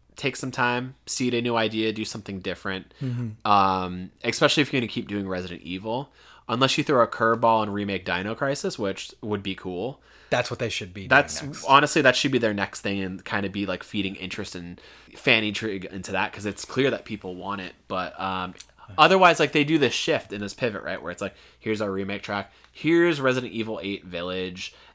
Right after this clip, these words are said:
Speaker 1: and I'm excited to see what that is, even though it is, seems like a vast departure with some of, like, you know, the enemy types and supernatural elements and all that. But, like, that'll have our attention while they're working on something else behind our backs. And then
Speaker 2: Mm-hmm.
Speaker 1: fucking next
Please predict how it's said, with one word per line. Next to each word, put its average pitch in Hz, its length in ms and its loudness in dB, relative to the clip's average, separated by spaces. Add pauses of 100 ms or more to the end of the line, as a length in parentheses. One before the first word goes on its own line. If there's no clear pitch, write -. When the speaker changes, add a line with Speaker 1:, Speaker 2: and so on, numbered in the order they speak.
(100)
Speaker 1:
and 92 640 -4
I'm 135 180 2
excited 120 340 0
to 98 60 -8
see 101 140 -6
what 90 140 -6
that 90 180 -6
is, 90 160 -8
even 87 180 -8
though 85 160 -8
it 82 80 -8
is, 82 120 -10
seems 95 280 -8
like 87 140 -10
a 82 60 -10
vast 80 320 -4
departure 80 440 -8
with 80 140 -12
some 85 180 -12
of, 82 60 -12
like, 78 200 -12
you 87 100 -12
know, 76 180 -10
the 82 160 -10
enemy 87 240 -8
types 85 400 -8
and 85 100 -14
supernatural 82 580 -12
elements 82 600 -14
and 73 220 -16 (340)
all 76 160 -6
that. 80 320 -4
But, - 120 -14
like, 78 260 -10 (600)
that'll 143 380 8
have 127 260 6
our 104 200 4
attention 92 540 -4
while 85 160 -4
they're 87 140 -6
working 90 280 -8
on 80 140 -8
something 87 260 -14
else 82 160 -8
behind 82 300 -8
our 69 80 -12
backs. 98 360 -2
And - 120 -6
then - 80 -4
Speaker 2:
Mm-hmm. - 100 -6
Speaker 1:
fucking 90 480 -8 (380)
next 98 340 -2